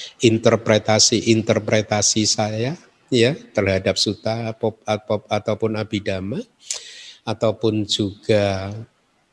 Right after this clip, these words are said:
eh, ya, ya, interpretasi, penafsiran atau apapun, ya, yang murni muncul dari saya, belum tentu itu bermanfaat buat Anda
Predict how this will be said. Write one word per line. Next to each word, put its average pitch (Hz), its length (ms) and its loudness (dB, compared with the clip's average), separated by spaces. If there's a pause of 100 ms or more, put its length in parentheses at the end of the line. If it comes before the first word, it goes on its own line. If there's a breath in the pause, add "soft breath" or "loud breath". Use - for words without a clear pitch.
(300)
eh, 101 680 4 (120)
ya, 98 560 0 (320 loud breath)
ya, 101 320 2
interpretasi, 107 720 2
penafsiran 110 560 2
atau 104 240 0
apapun, 139 640 -4 (160)
ya, 117 240 0 (800 loud breath)
yang 107 240 0
murni 110 320 4
muncul 107 480 0
dari 98 240 0
saya, 90 440 0 (600 soft breath)
belum 117 320 4
tentu 151 440 0
itu 147 200 0
bermanfaat 120 680 -2
buat 127 200 0
Anda 147 440 -4